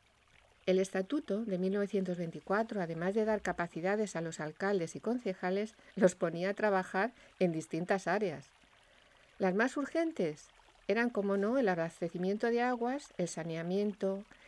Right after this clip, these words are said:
el alcantarillado de las aguas sucias, la pavimentación, la construcción de aceras, el alumbrado,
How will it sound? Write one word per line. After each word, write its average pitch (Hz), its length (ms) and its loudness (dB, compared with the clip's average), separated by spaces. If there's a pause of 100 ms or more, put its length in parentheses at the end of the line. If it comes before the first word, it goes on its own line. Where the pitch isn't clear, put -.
el 165 120 -2
alcantarillado 170 720 -2
de 170 140 -2
las 156 200 -10
aguas 147 240 -12
sucias, 185 560 -6 (380)
la 175 120 -4
pavimentación, 165 1120 -2 (480)
la 175 120 -4
construcción 170 520 -6
de 160 80 -8
aceras, 180 600 -2 (680)
el 147 120 -8
alumbrado, 165 720 -4